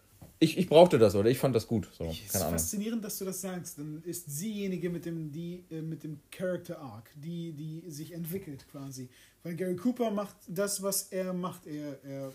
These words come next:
Speaker 2: er folgt
Speaker 1: Genau, und da bleibt er
Speaker 2: seinem
Speaker 1: eigentlich die
Speaker 2: Ding.
Speaker 1: ganze Zeit bei. Also,
Speaker 2: Ja.
Speaker 1: er zeigt zwar zwischendrin mal Schwäche und ist müde, der ist ständig, also, die, dieses, ne, deswegen ist er nicht geschminkt, das hast du ja gesagt, von wegen, er ist müde, er ist abgekämpft,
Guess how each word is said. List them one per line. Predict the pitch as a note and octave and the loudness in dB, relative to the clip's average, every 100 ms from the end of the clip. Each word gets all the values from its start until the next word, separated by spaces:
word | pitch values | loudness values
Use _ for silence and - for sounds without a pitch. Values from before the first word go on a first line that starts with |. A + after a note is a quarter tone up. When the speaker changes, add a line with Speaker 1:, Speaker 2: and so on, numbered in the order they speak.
| - | -10
Speaker 2:
er | C#3 C#3 - | -12 -12 -6
folgt | F3+ | 8
Speaker 1:
Genau, | F3 F3 | 12 12
und | B2+ | 12
da | C3 | 12
bleibt | B2+ C#3 | 12 10
er | D#3+ | 10
Speaker 2:
seinem | C3+ | 6
Speaker 1:
eigentlich | - | 6
die | |
Speaker 2:
Ding. | C3 | 6
Speaker 1:
ganze | F3+ | 6
Zeit | E3+ - | 4 6
bei. | B2+ G2+ | 8 10
Also, | E2 A2 A#2+ - - | 8 6 4 2 -4
Speaker 2:
Ja. | D#3+ | 6
Speaker 1:
er | G#2+ C#2 | 8 8
zeigt | - A#2+ A#2+ | 6 6 8
zwar | A#2+ G2 | 4 4
zwischendrin | C3 B2+ A#2+ | 2 4 4
mal | G#2 F#2+ | 4 4
Schwäche | B2 D3 - C3 | 6 6 8 8
und | A2 | 6
ist | G2+ - | 2 2
müde, | A#2 D3+ F3 C#3 | 4 6 6 8
der | A2 | 6
ist | F#2 - | 4 0
ständig, | - B2 B2 - - | 2 2 0 -8 -4
also, | G2+ G2 - _ - | -2 -2 -4 _ -8
die, | G2 | -6
dieses, | A2 G#2 G#2+ | -2 0 2
ne, | C3 | 2
deswegen | G#2+ G2+ G#2 F#2+ | 2 2 2 2
ist | F2+ | 2
er | G2 F#2+ | 4 2
nicht | F#2+ | 0
geschminkt, | G2+ - C#3 A#2 | -4 2 4 4
das | G2+ | 2
hast | G2 | 2
du | G#2 | 2
ja | |
gesagt, | G#2 G#2+ G2 | 6 6 6
von | G#2 G2 | 2 0
wegen, | F#2+ | 0
er | D#2+ | 0
ist | F#2 | 0
müde, | A2+ B2+ B2 G#2 | 2 2 6 6
er | D#2 | 6
ist | - - | 2 -2
abgekämpft, | - - - - A2 A2 | -6 -8 -4 2 4 2